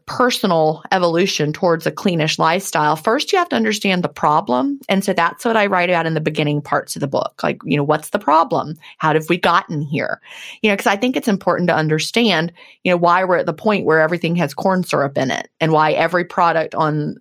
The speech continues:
you know, on the, the packaged food aisle is full of soy and corn and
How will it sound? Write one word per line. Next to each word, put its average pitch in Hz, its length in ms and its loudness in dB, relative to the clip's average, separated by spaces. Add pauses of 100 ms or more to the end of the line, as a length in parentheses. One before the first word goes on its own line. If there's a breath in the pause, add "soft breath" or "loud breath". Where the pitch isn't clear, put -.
you 160 120 -2
know, 147 200 0
on 151 100 0
the, 151 320 0
the - 80 0
packaged 165 600 -2
food 240 260 2
aisle 151 400 4
is 165 160 0
full 175 260 2
of 156 140 -2
soy 156 600 2
and 156 220 -2
corn 160 680 0
and 151 400 0